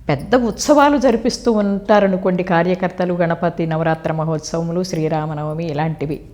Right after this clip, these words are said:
అప్పుడు ఆ చేసేటువంటి కార్యకర్తలకు శారీరకంగా కానీ ధన రూపంలో కానీ ఏ విధంగానైనా కొంత సహకరిస్తే ఆ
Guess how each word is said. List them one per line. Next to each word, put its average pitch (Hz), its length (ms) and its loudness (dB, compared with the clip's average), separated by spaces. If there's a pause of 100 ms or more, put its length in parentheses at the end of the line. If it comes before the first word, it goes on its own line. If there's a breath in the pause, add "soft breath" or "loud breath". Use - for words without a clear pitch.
(840 loud breath)
అప్పుడు 359 300 4 (520)
ఆ 262 60 8
చేసేటువంటి 294 840 4
కార్యకర్తలకు 226 880 2
శారీరకంగా 185 880 2
కానీ 214 340 -2
ధన 160 340 -2
రూపంలో 185 520 0
కానీ 202 360 -2 (380 loud breath)
ఏ 226 160 10
విధంగానైనా 240 760 2
కొంత 185 280 -2
సహకరిస్తే 202 1160 -2 (300 loud breath)
ఆ 160 80 -6